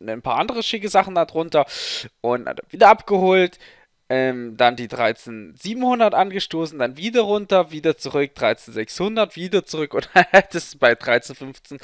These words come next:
fünfhundert auch nochmal gemacht. Also der fällt echt so ein bisschen treppen-, also ich bezeichne sowas mal als korrektive Bewegung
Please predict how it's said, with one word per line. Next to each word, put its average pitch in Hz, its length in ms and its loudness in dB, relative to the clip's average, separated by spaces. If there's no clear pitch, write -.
fünfhundert 160 440 -4
auch 233 200 12
nochmal 226 260 8
gemacht. 156 260 4
Also 151 200 -2
der 151 100 -2
fällt 202 300 2
echt - 300 -4
so 240 80 -4
ein 220 100 -8
bisschen 214 280 -6
treppen-, 202 340 0
also - 180 -8
ich - 140 -10
bezeichne 208 340 2
sowas 196 220 -8
mal 165 100 -6
als - 180 -8
korrektive 208 540 -8
Bewegung 165 420 -6